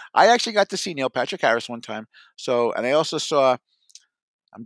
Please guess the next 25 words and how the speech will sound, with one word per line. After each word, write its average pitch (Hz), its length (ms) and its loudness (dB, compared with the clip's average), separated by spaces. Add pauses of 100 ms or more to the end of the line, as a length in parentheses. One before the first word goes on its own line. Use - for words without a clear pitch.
(140)
I'm 90 80 -8
drawing 113 220 -4
a 101 40 -6
blank 104 240 -8
what 107 60 -8
his 98 140 -10
name 107 160 -8
is 90 100 -12
too. 104 160 -10
The 95 80 0
guy, 110 340 -2
the 107 60 -2
guy 131 240 2
who 131 60 -2
used 123 260 -8
to, 101 280 -6
um, 98 280 -6
do 117 160 -10
the, 107 240 -10 (220)
the 101 100 -10
opening 104 420 -8
for, 95 400 -8
uh, 87 140 -8
Mission 101 280 -6
Space. - 380 -10